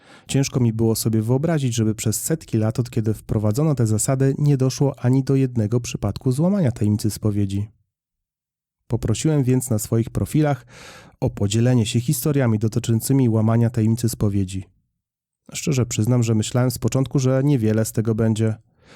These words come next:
Liczyłem na to, że może ktoś podzieli się jakąś publicznie znaną historyjką o księdzu, który wydał mordercę czy coś takiego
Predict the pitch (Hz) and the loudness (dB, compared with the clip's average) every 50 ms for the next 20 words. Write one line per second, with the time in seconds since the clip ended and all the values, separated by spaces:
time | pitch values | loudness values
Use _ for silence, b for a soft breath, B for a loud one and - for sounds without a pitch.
0 | B B B B B - - 160 160 - - 160 160 147 135 120 117 113 117 127 | B B B B B -4 -4 -4 -2 0 0 2 2 2 2 2 4 2 2 0
1 | 123 - 131 123 117 110 113 110 107 107 107 107 110 117 - - 120 - - - | 0 0 2 2 2 2 2 2 2 2 2 2 0 0 -2 -2 -4 -2 -2 -2
2 | 107 107 113 117 117 117 - 117 110 - 113 110 104 - - 117 107 113 120 123 | 0 0 2 0 0 0 0 -2 -2 0 0 -2 -2 -2 -2 -2 0 0 0 0
3 | - - 120 113 113 120 120 120 117 120 - - - - 123 120 127 127 120 120 | 0 0 0 2 2 2 4 2 2 0 -2 -6 -4 -2 0 0 0 0 0 0
4 | 113 107 104 - - 135 131 131 123 127 123 - - 110 113 104 110 120 113 113 | 0 0 -2 -2 -2 0 0 0 0 -2 -2 -2 -2 -2 0 0 0 0 0 2
5 | 107 104 104 101 101 104 113 127 127 127 120 - 107 101 101 98 95 95 - - | 2 2 0 0 0 0 0 0 0 -2 -2 -2 -2 -2 -2 -4 -6 -8 -10 -10
6 | - - 90 - - 95 - - 107 107 107 101 | -10 -8 -10 -8 -10 -6 -4 -2 0 0 0 0